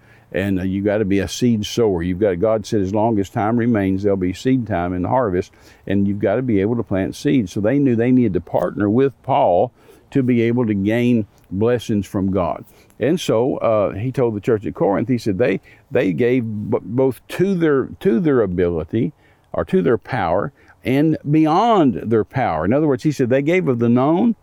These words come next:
what they had, that what they could see, and they gave of the unknown. They made commitments for money they didn't even have and just believed God for it. And, uh, Paul was very impressed with them and, uh,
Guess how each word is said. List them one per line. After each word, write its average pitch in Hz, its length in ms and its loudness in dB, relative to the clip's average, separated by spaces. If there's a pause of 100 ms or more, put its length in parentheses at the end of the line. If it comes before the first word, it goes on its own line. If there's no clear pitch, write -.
what - 140 -4
they 104 120 0
had, 143 240 0
that 123 100 0
what 127 120 -4
they 131 100 0
could 101 160 0
see, 160 360 2 (300)
and 190 200 0
they 208 100 2
gave 156 280 2
of 165 140 0
the 165 140 2
unknown. 165 480 2
They 123 100 4
made 151 260 0
commitments 123 520 0 (140)
for 123 80 0
money 139 260 2
they 131 160 0
didn't 139 200 -2
even 143 180 0
have 151 260 0
and 123 80 0
just 120 180 -6
believed 123 300 2
God 120 300 0
for 90 200 0
it. - 80 -8 (440)
And, 107 320 0
uh, 87 140 0
Paul - 280 -2
was 117 160 0
very 123 360 0
impressed 95 500 -4
with 87 160 -6
them 80 260 -6 (340)
and, 101 320 0
uh, 87 260 -2